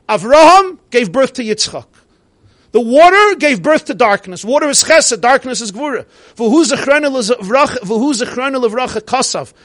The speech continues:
V'kama kasha inyan ze lahol my ein sham. U'lefi ma shekasafti asi shap. The Pardes quotes this statement from Medrash, Parshas Bo, and Kabbalah Sefer HaBoyer.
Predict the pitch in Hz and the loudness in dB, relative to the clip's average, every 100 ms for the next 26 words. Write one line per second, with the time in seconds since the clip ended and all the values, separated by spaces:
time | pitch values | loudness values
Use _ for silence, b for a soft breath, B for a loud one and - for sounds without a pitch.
0 | b - - - 254 254 240 - 233 226 | b -20 -8 -2 -2 -2 -6 -4 -4 -2
1 | - 214 240 233 220 185 214 202 180 180 | -4 -6 -8 -8 -10 -6 -6 -4 -4 -4
2 | 208 190 175 180 185 165 180 147 117 b | -4 -6 -10 -12 -12 -12 -12 -12 -16 b
3 | - 160 - 214 190 - - 160 214 220 | -14 -12 -10 -10 -10 -10 -10 -8 -6 -6
4 | - 160 160 - 143 - 107 _ _ b | -10 -16 -14 -14 -16 -18 -20 _ _ b
5 | b b - 214 233 320 311 277 - 262 | b b -8 -4 0 2 0 -4 0 2
6 | 311 - 302 311 - - - - - 285 | 2 0 -4 0 0 -2 -10 -12 0 0
7 | 277 277 220 247 269 254 208 - - - | 0 -10 -10 -4 -2 0 -4 -8 -14 -20
8 | _ - 247 240 226 156 220 202 185 226 | _ -4 -4 -4 -8 -2 2 2 0 -6
9 | 226 165 262 240 233 247 233 214 175 226 | -4 -2 0 0 -2 -4 -2 -4 0 -2
10 | 180 | -2